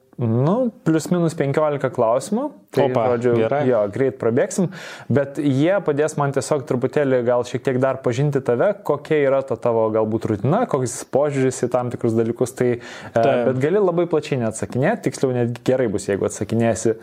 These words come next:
Speaker 1: siaurai.
Speaker 2: Čia gali
Speaker 1: Taip.
Speaker 2: būt problema, bet pasistengsiu.
Speaker 1: Ne, ne, ne. Aš, aš,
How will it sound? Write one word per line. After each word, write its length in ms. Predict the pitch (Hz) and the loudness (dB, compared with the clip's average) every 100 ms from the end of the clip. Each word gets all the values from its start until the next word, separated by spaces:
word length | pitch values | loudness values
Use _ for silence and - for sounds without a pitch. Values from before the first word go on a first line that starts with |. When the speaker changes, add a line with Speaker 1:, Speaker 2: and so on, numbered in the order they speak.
| - | -10
Speaker 1:
siaurai. 440 | - - 107 107 95 - - - _ _ _ - | -8 -2 2 2 0 -6 -20 -20 _ _ _ -20
Speaker 2:
Čia 220 | - - 117 | -12 -4 0
gali 240 | 120 131 | 2 2
Speaker 1:
Taip. 60 | 127 | 0
Speaker 2:
būt 140 | 120 | -2
problema, 460 | 127 117 120 123 143 | -2 0 0 0 0
bet 180 | 135 | -2
pasistengsiu. 640 | 131 123 127 - 127 117 - | -4 -6 -4 -2 -2 -4 -2
Speaker 1:
Ne, 160 | 269 156 113 | 0 2 2
ne, 180 | 139 131 | 2 2
ne. 100 | 110 107 - | 0 -2 -2
Aš, 220 | 220 208 | 0 2
aš, 160 | 180 | 0